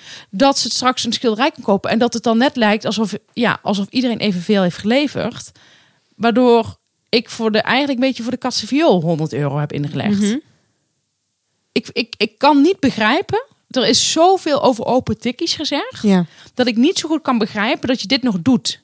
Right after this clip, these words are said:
Speaker 2: Ja.
Speaker 1: Dat kan ik niet begrijpen. Waarom zeg je niet: "We-, zijn er mensen die een bijdrage willen leveren aan de schilderij? Al-, als, indien ja, zouden jullie dan, eh, vijftig euro willen inleveren?" Maar je bent met vijfenzeventig
Speaker 2: Ja, en dan
Speaker 1: mensen,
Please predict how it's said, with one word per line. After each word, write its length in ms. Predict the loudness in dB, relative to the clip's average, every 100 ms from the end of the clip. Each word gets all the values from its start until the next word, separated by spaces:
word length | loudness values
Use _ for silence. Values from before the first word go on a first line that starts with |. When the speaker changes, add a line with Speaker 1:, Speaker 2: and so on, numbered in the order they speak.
| _
Speaker 2:
Ja. 220 | -2 -2 -4
Speaker 1:
Dat 100 | -8
kan 100 | -4
ik 80 | 0
niet 160 | 2 2
begrijpen. 480 | 0 -2 -4 -2 2
Waarom 260 | 2 2
zeg 200 | -2 -4
je 80 | -4
niet: 280 | -4 -6 -12 -20 -20 -20 _
"We-, 240 | -4 0 2
zijn 280 | 2 2 4
er 80 |
mensen 640 | 4 4 2 0 0 -2 0
die 140 | 0
een 60 | 2
bijdrage 440 | 2 2 0 -2
willen 180 | -2 0
leveren 220 | -2 -2
aan 60 | -6
de 60 |
schilderij? 520 | -4 -2 0 2 2 -2 -10 -20 -20 _ _ _
Al-, 220 | 0 0 0 0
als, 280 | 2 2 -6 _
indien 380 | -2 0 2 2
ja, 320 | 2 2 -2 -6 -20 _
zouden 340 | -2 2 2 2
jullie 160 | 2
dan, 240 | 2 0 0
eh, 160 | -2 -2
vijftig 480 | 0 0 0 -6 -6
euro 260 | -6 -4
willen 220 | -8 -8
inleveren?" 400 | -8 -8 -8 -4
Maar 120 | 0 0
je 80 |
bent 140 | 0 0
met 180 | -2 -4
vijfenzeventig 720 | 2 4 4 0 0 0 0
Speaker 2:
Ja, 60 | 2
en 60 |
dan 100 | 4
Speaker 1:
mensen, 140 | 4